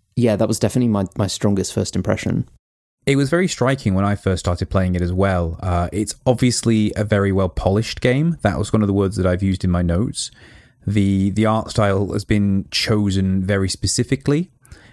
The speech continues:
Speaker 2: and they've definitely taken care in the creation of both of their,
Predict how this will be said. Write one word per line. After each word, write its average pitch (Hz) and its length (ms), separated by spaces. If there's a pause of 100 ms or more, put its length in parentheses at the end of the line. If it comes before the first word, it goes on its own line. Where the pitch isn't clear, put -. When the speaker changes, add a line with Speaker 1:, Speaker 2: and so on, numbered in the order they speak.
(140)
Speaker 2:
and 104 360
they've 101 180
definitely 120 360
taken 110 360
care 104 480
in 101 80
the 101 60
creation 101 580
of 95 160
both 95 240
of 92 120
their, 92 520